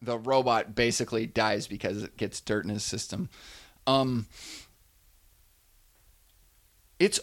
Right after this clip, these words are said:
always exciting when the manager goes on the field and gets into it with an umpire. You do not wanna lose that in this sport. The history going back into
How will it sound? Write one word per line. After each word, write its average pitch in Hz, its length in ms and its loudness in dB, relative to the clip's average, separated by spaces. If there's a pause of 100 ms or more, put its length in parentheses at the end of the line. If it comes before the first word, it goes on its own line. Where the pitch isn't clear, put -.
always 277 420 10
exciting 151 840 4
when 131 160 2
the 135 60 0
manager 156 460 2
goes 135 300 6
on 123 120 0
the 117 80 -4
field 107 520 -2 (160)
and 117 180 0
gets 117 240 -2
into 117 240 2
it 82 80 -2
with 107 140 -4
an 101 100 -4
umpire. 98 540 -6 (2250)
You 170 300 6
do 214 160 8
not 170 560 10 (240)
wanna 151 400 8
lose 135 540 2
that 110 400 2 (160)
in 120 160 4
this 110 180 2
sport. 80 440 -4 (1300)
The 135 320 6
history 196 580 6
going 160 360 6
back 131 400 4
into 123 360 -2